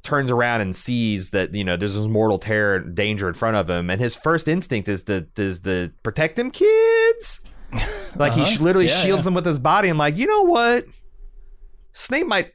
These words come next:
Speaker 1: talk it, talk it mean, but he walks it pretty clean."
Speaker 2: Sure. Yeah.
Speaker 1: I wonder
Speaker 2: I mean,
Speaker 1: if
Speaker 2: he's
Speaker 1: they'll launder his character to be a secret protagonist this entire time.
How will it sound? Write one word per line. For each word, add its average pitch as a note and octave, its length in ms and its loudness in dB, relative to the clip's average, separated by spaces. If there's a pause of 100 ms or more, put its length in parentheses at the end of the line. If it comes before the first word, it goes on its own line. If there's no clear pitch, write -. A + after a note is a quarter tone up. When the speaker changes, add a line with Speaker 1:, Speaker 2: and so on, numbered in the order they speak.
(120)
Speaker 1:
talk D#3 300 0
it, - 240 -4
talk D3 320 0
it C#3+ 220 0
mean, B2 640 -4
but F#3 160 0
he B3 80 0
walks E3+ 380 0
it - 80 -6
pretty E2 240 -4
clean." C2+ 520 -10 (2000)
Speaker 2:
Sure. B3+ 320 -2 (720)
Yeah. F3+ 380 -4
Speaker 1:
I D3 120 0
wonder A3 340 2
Speaker 2:
I - 20 4
mean, G3+ 40 4
Speaker 1:
if F3+ 80 2
Speaker 2:
he's G3 80 -6
Speaker 1:
they'll D3+ 220 4
launder B2+ 400 2
his A#2+ 200 0
character G#2+ 440 0
to F#2+ 80 -2
be F#2 140 -4
a E2 40 -6
secret F#2 300 -6
protagonist E2 840 -6
this F2+ 160 -8
entire D#2+ 360 -4
time. C2+ 480 -10